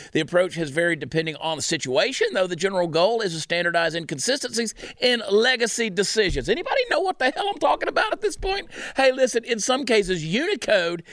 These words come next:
has added gender variants of an emoji years after the original emoji was released. Pregnant man and pregnant person fall into this category. So do, wait for it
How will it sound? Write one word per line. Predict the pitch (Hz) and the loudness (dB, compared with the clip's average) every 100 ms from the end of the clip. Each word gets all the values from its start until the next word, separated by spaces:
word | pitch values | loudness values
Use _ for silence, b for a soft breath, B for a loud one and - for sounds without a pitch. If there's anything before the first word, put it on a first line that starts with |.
| B | B
has | 185 180 | 2 4
added | 180 175 151 | 2 0 0
gender | 190 190 | 0 0
variants | 151 170 220 269 208 151 | -2 2 2 2 -2 0
of | 175 165 | 0 2
an | |
emoji | 156 151 156 156 147 | 0 0 0 0 -2
years | 151 151 254 262 | -4 0 2 2
after | 196 175 175 208 - B B | 0 0 -2 -6 -6 B B
the | 185 | 0
original | 180 175 190 175 202 180 | 2 2 0 2 0 2
emoji | 165 165 165 151 165 | 2 2 0 -2 -2
was | 147 127 | -2 -2
released. | 127 127 131 151 196 131 - - - | 0 2 2 4 2 0 -8 -16 -4
Pregnant | 165 160 165 147 | -2 -2 -6 -2
man | 170 170 | -2 -2
and | 117 | -2
pregnant | 175 170 170 | -4 -4 -8
person | - 185 170 190 - B | -4 -2 -2 -4 -8 B
fall | - 247 254 | 2 4 6
into | 285 320 | 4 2
this | 285 240 | 2 2
category. | - 175 170 196 190 208 - B B | 0 -2 -2 -4 -2 -2 -4 B B
So | - 277 359 392 | -2 0 0 4
do, | 359 247 226 226 b _ - | 4 4 2 -4 b _ 0
wait | 190 381 339 | 2 2 0
for | 392 330 226 | 2 2 2
it | 220 | -2